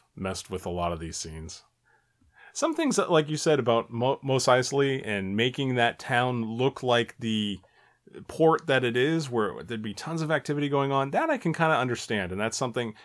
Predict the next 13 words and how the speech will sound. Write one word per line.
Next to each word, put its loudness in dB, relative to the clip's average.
special -2
you'd 0
wanna 0
add 0
for -8
the -4
re-release, 0
you -2
know, 0
on -2
the -4
big -4
screen. -4